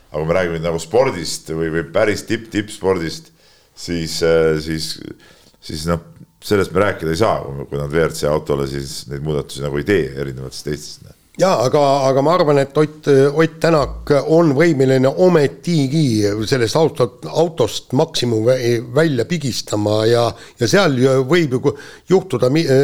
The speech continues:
Speaker 2: mida iganes. Kui me vaatame näiteks kahe mehe tiitliheitlust, eks, noh,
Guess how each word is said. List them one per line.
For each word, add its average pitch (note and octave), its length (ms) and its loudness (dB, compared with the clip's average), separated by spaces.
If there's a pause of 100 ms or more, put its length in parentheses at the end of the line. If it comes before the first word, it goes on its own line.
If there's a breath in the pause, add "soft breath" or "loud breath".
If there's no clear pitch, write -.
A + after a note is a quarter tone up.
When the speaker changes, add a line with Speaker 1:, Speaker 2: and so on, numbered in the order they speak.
(140)
Speaker 2:
mida D#3+ 240 2
iganes. A2+ 420 0 (2500 soft breath)
Kui D3+ 100 4
me C#3 140 2
vaatame C#3 400 2
näiteks C3 340 -2
kahe D#3 260 2
mehe C#3 280 2 (320)
tiitliheitlust, D3+ 920 -2
eks, - 220 -10
noh, B2+ 160 0